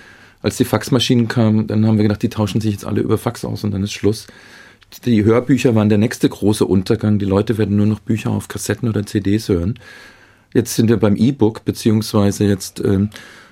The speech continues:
sind wir beim Streaming von Inhalten.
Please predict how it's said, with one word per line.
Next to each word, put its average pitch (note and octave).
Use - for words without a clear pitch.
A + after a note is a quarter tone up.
sind -
wir A2
beim G2+
Streaming C#3
von G#2+
Inhalten. G#2